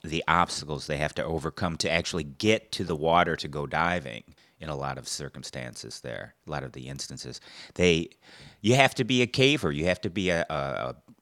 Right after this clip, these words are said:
a dry caver, a spelunker, to be able to get to the dive sites before you can even go underwater. So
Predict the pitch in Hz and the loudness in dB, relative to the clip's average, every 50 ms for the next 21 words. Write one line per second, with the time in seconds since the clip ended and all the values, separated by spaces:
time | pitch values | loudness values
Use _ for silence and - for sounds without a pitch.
0 | _ _ _ _ - 78 67 - - 78 76 76 73 73 80 107 - - 110 85 | _ _ _ _ -8 -8 -6 -4 -2 2 2 4 4 4 2 0 0 0 0 0
1 | 78 69 65 76 85 - - - - - - - 85 80 78 76 71 - - 71 | 0 -2 -2 -4 -6 -6 -6 -4 -6 -4 -2 0 0 0 0 -4 -6 -8 -8 -10
2 | 65 71 76 - _ _ _ _ _ _ _ - - 104 85 - 95 92 92 82 | -10 -10 -12 -14 _ _ _ _ _ _ _ -8 -6 -4 -2 0 2 2 2 0
3 | 90 78 87 80 67 67 69 - 110 139 - - - 78 71 69 65 69 64 62 | 0 -4 -4 -6 -8 -6 0 0 2 2 0 -2 -4 -4 -4 -6 -4 -4 -2 -2
4 | 62 64 64 - - 78 69 67 - - - 78 - - 85 82 78 76 71 - | -2 -4 -4 -4 -4 -4 -4 -4 -6 -8 -10 -10 -6 -6 -4 -4 -4 -6 -8 -8
5 | 85 80 78 76 73 78 73 69 67 - - _ _ _ _ _ _ _ - - | -8 -8 -6 -6 -6 -6 -8 -8 -12 -18 -20 _ _ _ _ _ _ _ -6 -4
6 | 85 78 78 69 69 65 60 65 80 95 - - - - - - _ _ _ _ | -4 -2 -2 -4 -6 -6 -4 -2 -2 -2 -2 -2 -4 -4 -4 -10 _ _ _ _
7 | _ _ - - - 80 71 69 69 69 67 65 - | _ _ -12 -4 -2 -2 0 0 -2 -2 -4 -6 -10